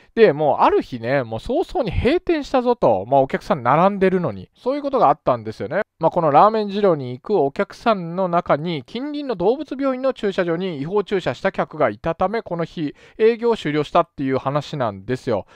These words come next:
本来だったらでも、まあ、営業終了するまではしなくていいかもしれないですけど、本来だったら飲食店はこれぐらい責任感持ってやらないといけない話なわけなんですよね。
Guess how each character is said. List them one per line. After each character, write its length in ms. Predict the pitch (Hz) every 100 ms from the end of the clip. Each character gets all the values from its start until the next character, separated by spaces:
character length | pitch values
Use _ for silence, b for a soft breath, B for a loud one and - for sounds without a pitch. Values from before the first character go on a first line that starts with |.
| b
本 160 | - 466 480 453
来 100 | 208
だ 100 | 175
っ 80 | -
た 100 | 208
ら 160 | 185
で 80 | 160
も、 400 | 156 156 113 - _ _
ま 120 | 156
あ、 80 | 180
営 220 | 220 349
業 200 | 370 359
終 300 | 302 - 311
了 160 | 339 330
す 180 | - 294
る 240 | 339 302
ま 160 | 247 311
で 100 | 302
は 140 | 190
し 160 | - 226
な 100 | 277
く 80 | -
て 140 | 208
い 200 | 240 349
い 20 |
か 120 | - 190
も 120 | 143
し 160 | -
れ 120 | 185 214
な 120 | 240
い 80 | 175
で 100 | 127
す 100 | -
け 100 | 117
ど、 160 | 156
本 300 | 143 - 453 427
来 140 | 165
だ 80 | 131
っ 80 | -
た 100 | 120
ら 80 |
飲 240 | 113 196 349
食 240 | - -
店 300 | 339 180 123
は 420 | 120 190 151 90 b b
こ 140 | -
れ 100 | 381
ぐ 80 | 381
ら 80 | 403
い 80 | 349
責 260 | - 277
任 160 | 415 381
感 220 | 214 143
持 60 | 185
っ 40 | -
て 160 | 127
や 120 | 101
ら 120 | 147 240
な 80 |
い 80 | 208
と 80 | 104
い 80 | 98
け 120 | 175
な 140 | 180
い 100 | 170
話 440 | 165 175 175 - 175
な 140 | 110
わ 100 | 98
け 100 | -
な 140 | 104 101
ん 80 |
で 80 | 95
す 100 | -
よ 80 | 90
ね。 240 | 98 135